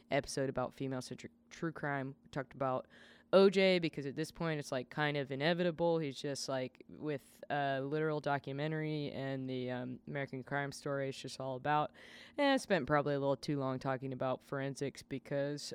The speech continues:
I have background too. Eh, whatever. Uh, sorry for the end of that audio. It sucks. I don't know what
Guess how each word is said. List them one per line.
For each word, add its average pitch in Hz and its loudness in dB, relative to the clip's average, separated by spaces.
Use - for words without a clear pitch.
I 147 0
have 165 -2
background 156 -2
too. 127 -4
Eh, 196 2
whatever. 127 -4
Uh, 147 6
sorry 165 8
for 160 2
the 147 -2
end 143 -2
of 135 0
that 135 0
audio. 123 -2
It 120 -8
sucks. - -2
I 123 -4
don't 151 -2
know 139 2
what - -4